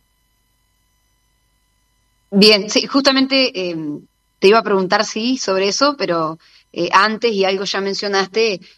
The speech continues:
quería que charláramos de que, qué es la violencia ginecobstétrica, que un poco ya lo estabas mencionando. Em,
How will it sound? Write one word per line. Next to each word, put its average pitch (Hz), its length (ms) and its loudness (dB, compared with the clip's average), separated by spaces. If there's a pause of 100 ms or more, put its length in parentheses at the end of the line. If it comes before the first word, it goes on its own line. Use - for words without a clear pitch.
quería 180 240 0
que 185 80 -8
charláramos 180 500 -2
de 151 140 -6
que, 151 300 -10
qué 202 160 4
es 202 60 0
la 202 140 4
violencia 180 840 -2
ginecobstétrica, 202 800 -2
que 196 120 0
un 190 80 -6
poco 208 200 -4
ya 190 360 0
lo 165 80 -8
estabas 185 280 -2
mencionando. 190 800 -2 (580)
Em, 151 720 0